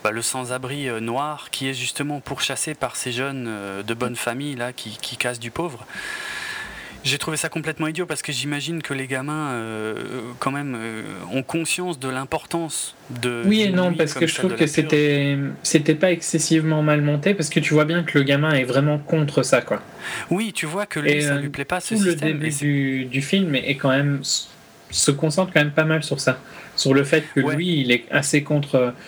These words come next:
Speaker 2: et que ça le dérange vraiment cette idée, euh,
Speaker 1: Ça, je suis d'accord. C'est pas cet aspect-là, hein, qui me gêne. Ce qui me gêne, c'est vraiment l'acte de le laisser rentrer dans le sens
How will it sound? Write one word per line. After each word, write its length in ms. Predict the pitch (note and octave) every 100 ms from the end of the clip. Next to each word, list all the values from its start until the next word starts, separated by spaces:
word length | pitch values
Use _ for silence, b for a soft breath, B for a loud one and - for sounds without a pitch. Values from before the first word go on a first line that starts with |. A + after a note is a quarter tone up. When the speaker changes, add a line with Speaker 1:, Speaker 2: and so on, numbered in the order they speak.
| B B B
Speaker 2:
et 100 | C3
que 40 | -
ça 140 | C#3
le 80 | C3+
dérange 540 | B2 F3 D3+ D#3+ C#3+
vraiment 340 | C#3 C#3+ D#3 D3
cette 260 | - -
idée, 360 | A#2+ B2 B2+ A2
euh, 340 | A2 A2 A2 A#2+ - - - B B B B B -
Speaker 1:
Ça, 80 |
je 60 | G#3
suis 100 | F#3+
d'accord. 340 | G3 - F#3 -
C'est 160 | - D#3+
pas 140 | F#3
cet 200 | - D3+
aspect-là, 360 | D3+ - D#3+ C#3+
hein, 120 | C3+
qui 140 | -
me 60 | C3
gêne. 220 | A#2 A2 B B B B
Ce 120 | -
qui 80 | E3+
me 80 | D3+
gêne, 320 | F#3 A3 E3+
c'est 320 | - D3+ C#3+
vraiment 340 | C3 C#3 F3 D#3
l'acte 460 | D#3+ F3+ - -
de 140 | C#3 D3
le 200 | C#3 C3+
laisser 240 | C#3 D3+
rentrer 380 | C#3 C#3 - F3
dans 140 | D3
le 80 | C3+
sens 400 | - F#3 E3